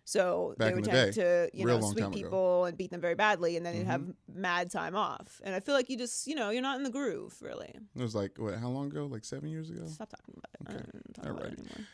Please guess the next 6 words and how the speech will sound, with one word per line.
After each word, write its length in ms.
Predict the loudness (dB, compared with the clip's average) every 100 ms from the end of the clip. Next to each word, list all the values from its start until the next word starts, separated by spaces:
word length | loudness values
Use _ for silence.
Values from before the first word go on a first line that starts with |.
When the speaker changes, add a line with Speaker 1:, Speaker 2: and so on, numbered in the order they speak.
| _
Speaker 2:
Uh, 340 | 6 10 10 10
staying 480 | 8 6 6 4 4
on 400 | 4 4 4 2
social 480 | 0 0 2 0 2
media, 600 | 2 0 0 -2 -2 -4
Speaker 1:
Mm-hmm. 360 | -4 -4 -6